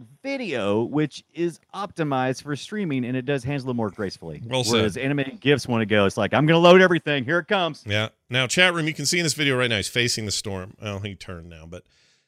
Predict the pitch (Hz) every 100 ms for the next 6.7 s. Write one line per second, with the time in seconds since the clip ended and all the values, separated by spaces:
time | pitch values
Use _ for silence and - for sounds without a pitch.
0 | _ 113 107 120 104 139 139 123 - -
1 | 120 131 135 135 127 120 104 104 127 127
2 | 120 104 - 113 107 110 110 104 92 95
3 | 85 85 117 107 - 90 87 104 101 98
4 | 92 - _ _ _ - 101 120 147 190
5 | 175 - 143 160 170 160 165 160 147 131
6 | 143 143 135 147 127 117